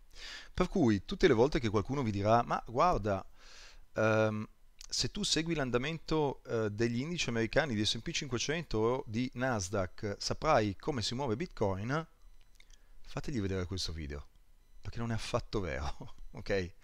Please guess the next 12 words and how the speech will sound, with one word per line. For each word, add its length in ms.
È 80
uno 100
dei 160
tanti 300
falsi 340
miti 300
che 360
mi 360
sono 360
riproposto 640
di 260
smentire 880